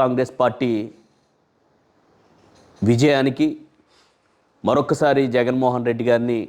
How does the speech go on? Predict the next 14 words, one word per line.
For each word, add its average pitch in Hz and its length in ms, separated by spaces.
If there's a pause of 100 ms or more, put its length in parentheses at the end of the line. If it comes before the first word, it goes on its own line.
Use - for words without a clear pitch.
(360)
ముఖ్యమంత్రి 127 560
చేసేంత 123 420
వరకు 117 200 (100)
కూడా 113 180 (1080)
నేను 113 240
అహర్నిశలు 131 560 (300)
పనిచేస్తూ, 117 480 (1160)
వైఎస్ఆర్ 131 460
కాంగ్రెస్ 123 380
పార్టీ 113 280
విజయానికి 135 540 (600)
కష్టపడి 131 500
పనిచేస్తానని 131 640
చెప్పేసి 120 380